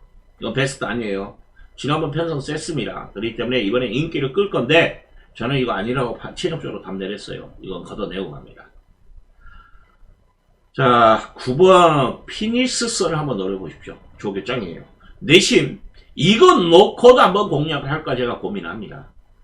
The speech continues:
그렇기 때문에 여러분들도 피니스 선, 인기 순위에 밀려있는데 사이즈에서 밀리는 마필 아니에요.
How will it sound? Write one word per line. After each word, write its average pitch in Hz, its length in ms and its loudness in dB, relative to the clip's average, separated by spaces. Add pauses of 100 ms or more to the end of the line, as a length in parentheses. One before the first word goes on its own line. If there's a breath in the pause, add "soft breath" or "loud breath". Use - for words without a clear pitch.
(440)
그렇기 127 220 2
때문에 117 180 -4
여러분들도 107 720 -4 (180)
피니스 226 320 -2
선, 127 320 -12 (160)
인기 147 280 -2
순위에 156 260 -2
밀려있는데 120 640 -2
사이즈에서 139 540 -4
밀리는 95 400 -6
마필 87 520 -14 (100)
아니에요. - 380 -20